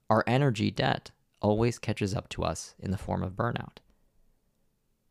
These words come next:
So what's the moral of the story? First of all, be judicious about where you put your energy, because it's not unlimited.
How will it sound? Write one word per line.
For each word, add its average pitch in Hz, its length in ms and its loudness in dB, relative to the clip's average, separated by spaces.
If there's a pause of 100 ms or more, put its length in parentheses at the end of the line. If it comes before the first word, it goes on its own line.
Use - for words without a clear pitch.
(260)
So - 120 0
what's 147 200 2
the 147 80 0
moral 143 180 2
of 127 80 -2
the 117 60 0
story? - 480 -2 (1120)
First - 300 0
of 107 80 2
all, 101 400 2 (560)
be 143 160 2
judicious 117 520 0
about 98 280 2
where 95 100 2
you 95 140 0
put 90 160 -2
your 95 120 2
energy, - 460 -4 (360)
because 120 220 2
it's 127 200 -4
not 117 180 2
unlimited. 117 560 -2